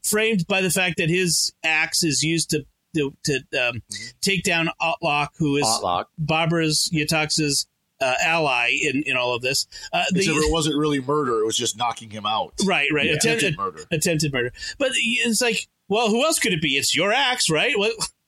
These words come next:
Speaker 1: what? No one else can take an axe and
Speaker 3: Yeah.
Speaker 1: bonk someone? But, you know, it's, you know, they're,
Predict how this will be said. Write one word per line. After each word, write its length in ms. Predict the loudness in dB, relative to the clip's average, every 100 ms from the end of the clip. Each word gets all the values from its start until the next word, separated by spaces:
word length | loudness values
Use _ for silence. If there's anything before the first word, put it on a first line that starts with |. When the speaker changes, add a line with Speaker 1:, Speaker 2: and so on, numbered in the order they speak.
| _ _
Speaker 1:
what? 180 | -4 0
No 140 | 0
one 100 | 2 2
else 140 | 0
can 160 | 0 0
take 180 | 0
an 100 | 0
axe 380 | 2 0 0 0
and 260 | 0 0 -2 -6 _ -14 -4
Speaker 3:
Yeah. 240 | -2 0 -2 -4 -4
Speaker 1:
bonk 200 | -2 0
someone? 300 | 0 0 0
But, 200 | 0 0
you 60 | 0
know, 180 | 0 0
it's, 340 | -2 -4 -8 -8
you 380 | -14 -8 -2
know, 80 | -2
they're, 160 | -2